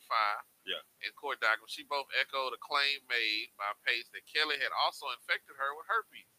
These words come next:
Speaker 1: Also, testimony from former Kelly tour manager Demetria Smith that the entertainer illegally married protege Aaliyah because the fifteen-year-old was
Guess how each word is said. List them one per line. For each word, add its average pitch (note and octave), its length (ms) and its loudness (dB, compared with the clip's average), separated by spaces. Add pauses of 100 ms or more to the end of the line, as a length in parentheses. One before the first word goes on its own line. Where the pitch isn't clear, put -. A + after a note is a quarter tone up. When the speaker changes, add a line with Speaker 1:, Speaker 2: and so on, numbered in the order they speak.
(800)
Speaker 1:
Also, E3 400 6
testimony E3 640 2
from D3+ 160 -12
former E3 320 -6
Kelly D#3+ 320 2
tour G#3 320 -2
manager D3 400 4
Demetria C3+ 480 -12
Smith E3+ 400 -2 (380)
that C#3+ 100 2
the D3+ 80 -2
entertainer F3+ 460 6 (100)
illegally G#3+ 640 0
married D#3+ 480 6
protege D#3+ 540 4 (100)
Aaliyah C#3 460 2
because C3+ 320 -4
the - 100 -20
fifteen-year-old C3+ 680 -2
was D3 100 -16